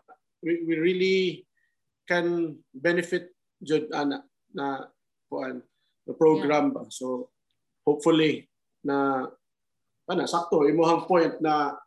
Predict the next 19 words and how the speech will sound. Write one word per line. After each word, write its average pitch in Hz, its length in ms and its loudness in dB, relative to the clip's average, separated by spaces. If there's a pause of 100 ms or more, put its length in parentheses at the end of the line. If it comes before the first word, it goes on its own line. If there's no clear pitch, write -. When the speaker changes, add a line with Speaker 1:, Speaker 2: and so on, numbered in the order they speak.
(480)
Speaker 1:
I 147 80 -8
think 175 320 0
it's - 400 -8
the 143 80 -2
best 170 400 -2
time 156 400 2
right 156 320 -2
now 143 400 -2
Speaker 2:
Yeah, 220 320 2
Speaker 1:
to 175 80 -2
set 180 160 0
up - 0 -
the 240 80 -2
Speaker 2:
preparation. 240 640 -2 (400)
Speaker 1:
Oo, - 240 -4
Speaker 2:
Preparation 147 320 0
is 139 240 4
Speaker 1:
preparation. 135 80 -2
Speaker 2:
really, 190 480 -8